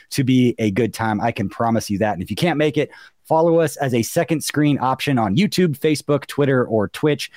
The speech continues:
We have got you covered wherever you are at. And everybody, I am really excited for today's show as we have Carmen Vitale of the Draft Network on to talk us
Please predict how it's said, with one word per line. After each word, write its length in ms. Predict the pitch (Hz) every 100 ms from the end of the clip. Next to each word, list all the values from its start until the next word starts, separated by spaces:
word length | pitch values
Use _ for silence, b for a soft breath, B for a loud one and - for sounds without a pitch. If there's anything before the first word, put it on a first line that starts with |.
| B -
We 120 | 127
have 120 | 123
got 180 | 110 117
you 80 | 104
covered 480 | - 175 156 151 117
wherever 340 | 117 120 127
you 220 | 117 113
are 140 | 113 -
at. 320 | 135 - - b b b b -
And 120 | 113
everybody, 400 | 131 131 135 127
I 160 | 143
am 140 | 156 120
really 280 | 143 170 175
excited 460 | - 156 165 151
for 200 | - 156
today's 460 | 151 147 135 139 135
show 300 | - 143 139
as 180 | 131 151
we 80 |
have 220 | 156 139 -
Carmen 420 | 175 202 220 185
Vitale 580 | 127 - 143 170 180 160
of 260 | 151 135
the 100 | 139 131
Draft 540 | 101 135 147 160 -
Network 500 | 113 123 180 160 151 -
on 280 | 139 143
to 60 | 135
talk 240 | 143 135
us 240 | 143 135